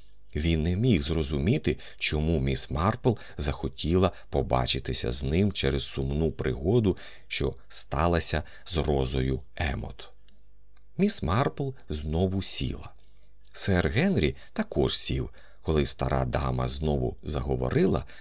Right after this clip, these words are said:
тон її голосу змінився. Тепер він звучав поважно, з відтінком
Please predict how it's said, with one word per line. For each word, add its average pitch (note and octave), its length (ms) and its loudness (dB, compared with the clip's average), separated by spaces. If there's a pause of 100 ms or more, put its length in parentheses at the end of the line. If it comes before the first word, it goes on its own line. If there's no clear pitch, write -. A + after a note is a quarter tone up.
(160)
тон D#2 380 0
її C#2 280 -2
голосу G#2+ 600 -2 (120)
змінився. C3+ 720 0 (680)
Тепер C#2 520 0 (280)
він D#2+ 200 2
звучав C#2 580 2
поважно, G#2 720 0 (380)
з C#2 120 0
відтінком F#2 840 0